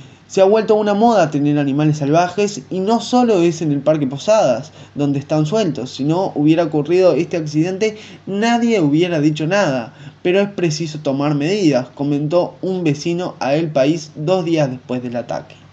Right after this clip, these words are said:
Martí, por entonces director del zoológico, explicó también que tras el incidente se habían producido varias denuncias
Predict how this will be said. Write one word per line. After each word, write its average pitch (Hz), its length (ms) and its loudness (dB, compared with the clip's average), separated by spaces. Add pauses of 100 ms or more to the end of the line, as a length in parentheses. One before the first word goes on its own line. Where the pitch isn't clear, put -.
(300)
Martí, 151 540 2 (120)
por 143 100 2
entonces 170 640 0
director 147 500 0
del 147 160 2
zoológico, 160 640 0
explicó 160 640 0
también 196 460 0 (300)
que 196 140 2
tras 190 260 0
el 165 140 2
incidente 175 560 0
se 165 100 -2
habían 175 260 2
producido 151 460 2
varias 190 480 4
denuncias 165 460 0